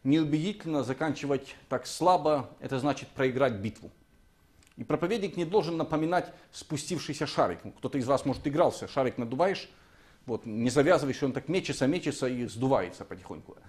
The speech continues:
Но это не то впечатление. Проповедник должен заканчивать всё равно, что вбивать гвоздь.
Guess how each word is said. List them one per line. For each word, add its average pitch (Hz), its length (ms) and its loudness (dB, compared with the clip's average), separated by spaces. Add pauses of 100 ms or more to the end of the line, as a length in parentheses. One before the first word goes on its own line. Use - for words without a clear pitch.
Но 170 120 -6
это 147 200 -2
не 147 220 2
то 147 160 4
впечатление. 95 560 -8
Проповедник 151 500 -2
должен 131 280 0
заканчивать 151 520 0 (400)
всё - 160 0
равно, 151 200 6
что - 400 4 (800)
вбивать 127 420 6
гвоздь. 113 480 4